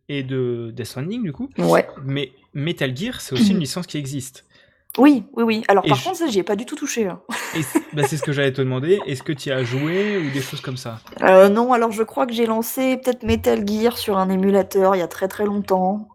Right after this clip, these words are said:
Speaker 2: Euh, mais, euh, ça m'a pas, euh, je... Non, j'ai pas été transcendée, en fait. Je, j'ai, j'ai pas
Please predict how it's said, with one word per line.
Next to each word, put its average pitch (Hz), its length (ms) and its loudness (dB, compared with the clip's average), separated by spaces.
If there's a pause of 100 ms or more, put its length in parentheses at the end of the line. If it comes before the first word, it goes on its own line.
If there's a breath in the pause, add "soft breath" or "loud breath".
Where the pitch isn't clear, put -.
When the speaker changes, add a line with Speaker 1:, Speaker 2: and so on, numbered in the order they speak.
Speaker 2:
Euh, 156 600 -2
mais, 170 320 4
euh, 156 240 0
ça 160 200 -2
m'a 156 160 0
pas, 180 580 2
euh, 139 560 -4 (340)
je... 170 180 -8 (100)
Non, 185 120 4
j'ai 190 140 4
pas 254 120 2
été 262 140 -4
transcendée, 220 500 -4
en 165 60 -6
fait. - 320 -12
Je, 180 160 -4
j'ai, 208 160 2
j'ai 220 120 -4
pas 339 260 0